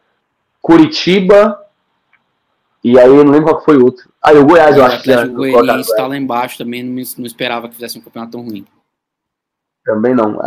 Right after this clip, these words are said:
Speaker 1: Eu, eu acho que o Atlético Goianiense tava lá embaixo por causa realmente dos tre-, das três competições, não tem elenco pra isso.
Speaker 2: Era isso.
Speaker 1: E acho também que agora, agora o Atlético merece cair pelo que fizeram com o Jorginho. Eu acho que não era necessário a demissão dele, não era.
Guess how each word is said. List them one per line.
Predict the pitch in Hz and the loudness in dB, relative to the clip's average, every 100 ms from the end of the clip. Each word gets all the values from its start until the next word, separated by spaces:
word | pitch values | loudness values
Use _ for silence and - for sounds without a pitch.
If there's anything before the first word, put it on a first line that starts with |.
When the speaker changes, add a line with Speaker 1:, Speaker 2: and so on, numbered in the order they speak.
| - | 0
Speaker 1:
Eu, | 143 156 | 4 4
eu | 156 147 | 4 4
acho | 165 - | 4 0
que | 185 | -2
o | |
Atlético | 180 160 | -2 2
Goianiense | 156 156 - | 2 2 0
tava | 143 | 2
lá | 139 | 4
embaixo | 143 123 151 - - | 4 2 2 -2 -10
por | 160 | -2
causa | 143 139 135 | 2 2 2
realmente | 143 151 135 127 - | 2 2 0 -4 -8
dos | 120 120 | -10 -8
tre-, | 139 139 | -2 -2
das | - 120 | -2 -4
três | 135 | -4
competições, | 139 120 - 120 156 - _ _ _ - | -6 -8 -6 -6 -6 -8 _ _ _ -2
não | 139 151 | -2 2
tem | 151 | 2
elenco | 135 135 123 | 2 0 0
pra | 110 | 0
isso. | 120 - 117 | 0 -6 -12
Speaker 2:
Era | 135 | -10
isso. | 151 135 - _ _ _ _ _ _ _ _ _ - | -10 -12 -20 _ _ _ _ _ _ _ _ _ -4
Speaker 1:
E | 117 120 120 120 117 117 117 120 | 0 2 2 2 0 0 2 2
acho | 147 - | 0 -2
também | 170 160 175 | 0 0 2
que | |
agora, | 147 175 - | 2 4 2
agora | 185 160 165 233 | 0 4 4 4
o | |
Atlético | 233 196 196 185 | 2 2 -2 0
merece | 180 185 - | 0 0 -2
cair | 160 160 | 0 0
pelo | 170 175 | -2 -6
que | 170 165 | -6 -6
fizeram | 147 156 | 0 0
com | 165 | 0
o | 160 | 0
Jorginho. | 180 127 117 107 _ _ _ _ _ _ _ | 0 0 -8 -8 _ _ _ _ _ _ _
Eu | - 131 | 0 2
acho | 151 | 2
que | 156 | 0
não | 156 | 2
era | 160 | 2
necessário | 156 - 139 | 0 2 2
a | 135 | 2
demissão | 135 131 117 | 0 0 0
dele, | 123 180 196 _ _ _ | 2 0 -6 _ _ _
não | 110 104 | -6 0
era. | 113 151 | 0 0